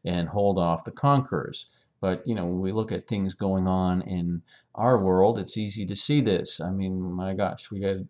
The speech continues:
half the population doesn't want to get a free vaccine for a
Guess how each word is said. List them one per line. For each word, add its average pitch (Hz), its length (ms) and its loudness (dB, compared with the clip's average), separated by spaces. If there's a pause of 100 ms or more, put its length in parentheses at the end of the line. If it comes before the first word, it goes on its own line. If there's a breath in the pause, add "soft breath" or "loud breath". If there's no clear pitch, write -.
(400 loud breath)
half 104 240 0
the - 60 -18
population 107 840 2
doesn't 101 360 0
want 98 220 0
to 95 60 -2
get 95 320 0
a 92 200 -4
free 107 360 -2
vaccine 101 840 4
for 95 320 2
a 92 220 2